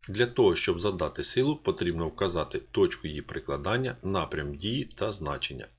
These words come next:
Силу, що виникає під час деформації тіла та напрямлена в бік протилежний напрямку переміщення частинок цього тіла, називають силою пружності. Цю силу обчислюють за формулою F пружності дорівнює K помножено на X.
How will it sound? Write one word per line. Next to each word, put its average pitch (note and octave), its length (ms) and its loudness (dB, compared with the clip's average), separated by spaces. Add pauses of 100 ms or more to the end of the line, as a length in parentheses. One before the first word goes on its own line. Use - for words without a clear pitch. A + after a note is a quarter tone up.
Силу, G2+ 500 2
що - 220 2
виникає F#2+ 440 0
під - 220 -6
час E2 200 0
деформації D#2+ 760 -2
тіла C3 440 2
та G#2+ 140 -2
напрямлена E2 600 -2
в E2 100 -4
бік E2+ 240 -4
протилежний E2+ 680 0
напрямку D#2+ 540 -4
переміщення E2 680 -4
частинок D2+ 560 -6
цього - 220 -4
тіла, - 360 0 (300)
називають F2 560 -2
силою E2+ 440 -2
пружності. D#2+ 560 -4 (400)
Цю A#2 160 -4
силу C3+ 300 4
обчислюють E2+ 640 -2
за C#2 120 -6
формулою A#2+ 560 0 (400)
F F2 140 0 (100)
пружності B2 520 -2
дорівнює B2+ 500 2 (120)
K - 260 -2
помножено D#2+ 580 -2
на E2 100 -4
X. D2 380 -8